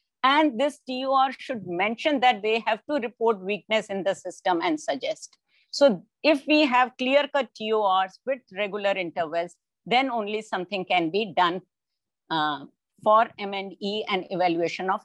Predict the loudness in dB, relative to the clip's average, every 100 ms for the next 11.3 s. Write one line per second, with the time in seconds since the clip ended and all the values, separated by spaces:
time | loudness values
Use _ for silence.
0 | -6 -4 -2 -2 -4 -8 -14 _ -18 -18
1 | -6 0 0 0 0 0 0 -4 -6 -6
2 | -12 _ _ _ _ _ _ _ _ _
3 | _ _ _ _ _ _ _ _ 2 4
4 | 6 2 2 0 0 2 0 0 -2 -2
5 | 0 -2 -2 -2 -2 -2 -4 -4 -8 -6
6 | -4 -2 -2 -2 -4 -4 -6 -6 _ _
7 | _ _ 2 2 2 2 4 4 0 -6
8 | -8 -4 -2 -2 -2 -6 -6 -6 -4 -2
9 | -2 -4 -4 -4 -2 -4 -6 0 2 2
10 | 0 -2 0 -2 -2 -2 -4 -4 -2 0
11 | 0 -2